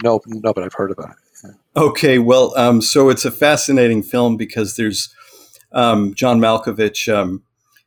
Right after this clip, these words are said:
Speaker 2: there's this thirty-three and a half floor or something like that. People can actually go up to that,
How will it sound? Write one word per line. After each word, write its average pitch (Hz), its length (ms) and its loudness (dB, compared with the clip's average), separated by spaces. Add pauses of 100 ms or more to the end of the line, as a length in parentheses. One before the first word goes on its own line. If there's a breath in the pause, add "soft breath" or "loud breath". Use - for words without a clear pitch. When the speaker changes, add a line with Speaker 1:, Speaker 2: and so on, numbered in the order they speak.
(120)
Speaker 2:
there's 120 240 -2
this - 240 -4 (240)
thirty-three 123 600 -2
and 110 120 0
a 107 60 -4
half 107 280 -4
floor 104 440 -2
or 95 40 -6
something 98 400 -8
like 92 280 -6
that. 98 480 -6
People 117 280 -10
can 104 180 -10
actually 101 360 -12
go 95 200 -4
up 98 120 -8
to 104 140 -12
that, 92 260 -4